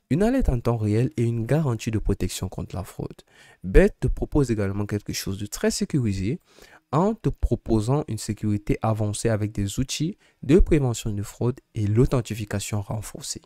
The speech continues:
On va terminer avec l'avis des utilisateurs et la réputation. Alors, Trustpilot est une plateforme généralement connue pour noter les différentes autres applications et autres plateformes.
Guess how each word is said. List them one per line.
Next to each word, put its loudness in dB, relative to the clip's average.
On 0
va 6
terminer 4
avec 6
l'avis 6
des 6
utilisateurs 0
et 2
la 0
réputation. 0
Alors, -4
Trustpilot 2
est -2
une 0
plateforme -2
généralement -2
connue 0
pour -10
noter 2
les 4
différentes -4
autres -4
applications -6
et 0
autres -6
plateformes. -2